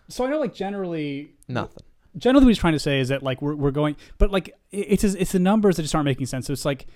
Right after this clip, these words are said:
Speaker 1: we need six hundred million doses to vaccinate three hundred million people.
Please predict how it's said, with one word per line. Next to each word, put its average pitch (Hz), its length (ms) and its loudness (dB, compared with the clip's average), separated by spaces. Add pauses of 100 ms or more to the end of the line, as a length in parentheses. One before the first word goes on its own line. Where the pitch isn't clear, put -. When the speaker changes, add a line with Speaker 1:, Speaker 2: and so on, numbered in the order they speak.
(280)
Speaker 1:
we 160 140 0
need 196 160 -2
six - 300 -6
hundred 202 200 0
million 180 320 0
doses 156 680 0
to 151 120 6
vaccinate 143 680 -2
three 143 220 -2
hundred 143 320 -2
million 123 320 -2
people. 214 720 -6